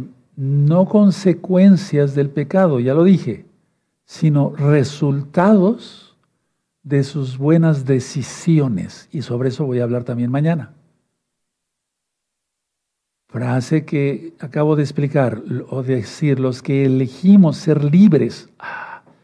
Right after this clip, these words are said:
y conoceréis la verdad, y la verdad os hará libres, Juan ocho treinta y dos. Los que elegimos ser libres en Yahshua Mashiach, no vemos consecuencias del pecado, porque no pecamos, sino vemos resultados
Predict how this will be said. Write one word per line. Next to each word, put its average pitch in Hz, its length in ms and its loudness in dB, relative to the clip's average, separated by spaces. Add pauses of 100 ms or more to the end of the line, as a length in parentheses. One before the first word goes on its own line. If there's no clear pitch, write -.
(340)
y 120 120 -16
conoceréis 120 720 0
la 151 120 2
verdad, 139 520 0 (600)
y 117 120 -6
la 117 100 -2
verdad 127 320 2
os 156 160 -2
hará 139 180 0
libres, 147 360 0
Juan 147 260 -4
ocho 139 260 -8
treinta 139 300 -4
y 135 40 -2
dos. 135 420 -8 (800)
Los 135 180 -8
que 135 160 -2
elegimos 165 500 2
ser 165 140 -2
libres 160 320 2
en 143 80 -2
Yahshua 143 320 -4
Mashiach, 156 520 -2 (600)
no 156 720 0
vemos 156 440 -2
consecuencias 143 640 -6
del 135 160 -4
pecado, 147 460 -2
porque 123 180 -12
no 123 140 -8
pecamos, 185 580 0 (1200)
sino 147 640 0
vemos 147 380 2
resultados 185 920 0